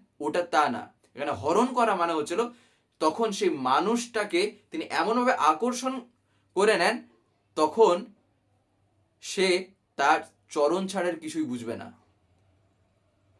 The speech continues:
এই যে নাম করা কয়, ঠাকুর তখন এডিএমকে বলছেন, এই যে নাম করা কয়, জপ করা কয়, নাম কিন্তু এসেছে নম ধাতু থেকে,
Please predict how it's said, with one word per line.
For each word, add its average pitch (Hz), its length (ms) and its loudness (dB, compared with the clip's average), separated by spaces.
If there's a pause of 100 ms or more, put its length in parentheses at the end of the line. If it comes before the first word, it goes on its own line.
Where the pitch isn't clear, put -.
(1400)
এই 240 160 6
যে 233 420 4 (220)
নাম 165 360 2
করা 190 360 2
কয়, 117 300 -2 (360)
ঠাকুর 196 340 -6
তখন 196 520 2 (280)
এডিএমকে 160 340 0
বলছেন, 143 520 -4 (300)
এই 160 120 2
যে 185 160 4
নাম 156 240 2
করা 233 320 2
কয়, 147 320 2 (240)
জপ 175 300 2
করা 202 200 0
কয়, 135 360 0 (1300)
নাম 175 440 6
কিন্তু 233 260 -8
এসেছে 196 340 0
নম 156 420 4
ধাতু 135 280 -8
থেকে, 98 320 -14